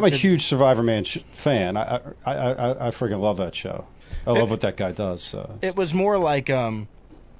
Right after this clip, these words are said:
Speaker 2: like, we're gonna set a big set of rules for ourselves,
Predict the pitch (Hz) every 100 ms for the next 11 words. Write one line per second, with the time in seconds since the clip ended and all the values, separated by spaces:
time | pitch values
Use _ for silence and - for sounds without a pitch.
0 | - - - - - - - - - 156
1 | 143 - - 180 165 190 233 170 - 180
2 | 160 - 131 123 113 110 151 151 - 143
3 | 113 127 143 156 - 156 143 165 160 170
4 | -